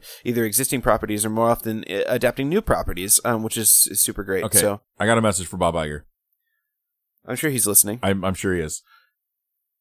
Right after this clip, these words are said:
Speaker 2: This is, this is, and, and one of our listeners, uh, Ben, he, he will agree with me on this entirely. One of the things that I look for in a streaming service, though, is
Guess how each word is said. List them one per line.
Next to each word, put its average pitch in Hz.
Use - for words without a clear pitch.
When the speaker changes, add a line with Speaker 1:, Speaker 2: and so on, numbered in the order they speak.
Speaker 2:
This 101
is, 107
this 95
is, 101
and, 101
and 104
one 107
of 104
our 95
listeners, 87
uh, 82
Ben, 80
he, 90
he 80
will 87
agree 78
with -
me 76
on 78
this 76
entirely. 78
One 104
of 113
the 101
things 98
that 92
I 90
look 90
for 90
in 85
a 85
streaming 85
service, 80
though, 78
is 80